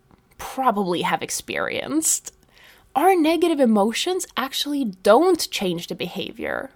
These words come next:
of another person. If their behavior changes because of our negative emotions,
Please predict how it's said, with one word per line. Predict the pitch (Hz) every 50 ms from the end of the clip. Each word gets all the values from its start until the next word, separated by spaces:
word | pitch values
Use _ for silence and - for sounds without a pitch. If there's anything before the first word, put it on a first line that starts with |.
| _ - -
of | 202 180
another | 196 185 175 - - -
person. | - - - - - - - - - - - - 277 - _ _ _ _ _ _ - - - - - _ _ _ _
If | - 320 440 554 554 - - -
their | 269 226 226 202 202
behavior | 185 180 175 175 - 190 160 170 - - 170 151
changes | - - - - - 165 165 - - - - 285 - -
because | - - 170 - - 196 180 185
of | 175
our | 170 170 170
negative | 170 160 165 170 170 170 165 160
emotions, | 160 165 160 - 185 - - - 196 220 254 311 349 - - -